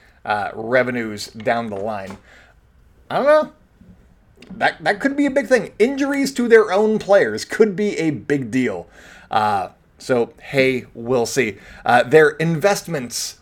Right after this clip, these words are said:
would not be assured is kind of the, the reasoning, to, to use billionaire lingo there. Uh, also, no relocation fee means that, uh, that's free money out of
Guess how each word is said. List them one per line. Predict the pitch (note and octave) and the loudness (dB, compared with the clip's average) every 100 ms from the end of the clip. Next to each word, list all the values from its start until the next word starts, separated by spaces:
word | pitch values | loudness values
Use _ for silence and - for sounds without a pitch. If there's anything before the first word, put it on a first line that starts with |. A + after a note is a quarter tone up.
| - | -8
would | D3 D3+ | -6 -4
not | D#3 C#3+ | -4 -4
be | C#3 D3+ C#3 | -4 -4 -2
assured | C3+ - B2+ G#2+ D#2 - _ _ _ _ _ | -4 -2 -2 -2 -6 -14 _ _ _ _ _
is | C3 E3 - - - | -4 -4 -6 -14 -2
kind | A#2+ G#2+ | -2 -2
of | G2 - _ _ - | -6 -16 _ _ -8
the, | B2 | -8
the | B2 A2 | -4 -4
reasoning, | A2+ G#2+ G#2 G2 | -4 -6 -8 -8
to, | - | -4
to | C#3+ A3+ | -4 -2
use | B3+ G#3 | 0 0
billionaire | A2+ D3+ C3+ C3+ B2+ B2 A2 | -2 -2 0 0 -2 -2 -2
lingo | G#2 B2+ G#2 F#2+ | -4 -4 -4 -6
there. | F#2+ F#2 - - - - | -6 -10 -10 -16 -16 -6
Uh, | - C3 B2+ - | 2 6 6 4
also, | F3 G#3+ E3+ D3 | 2 4 4 4
no | E3+ | 6
relocation | A#3 A#3 G3+ E3+ A3+ C4+ F3 | 6 8 4 6 4 2 -2
fee | C#3 D3+ D3 | 0 0 0
means | D3 C#3+ D3+ C3+ | 0 -2 -2 -2
that, | B2+ B2+ - | -2 -2 0
uh, | B2 A2+ A2 | 0 0 0
that's | A2+ F3 - - - | 0 -2 -2 -12 -14
free | - - C#4+ | -16 -6 -2
money | A3+ A3+ F#3+ A#2+ | 2 2 2 2
out | B2 C3 | 2 2
of | A2+ | 0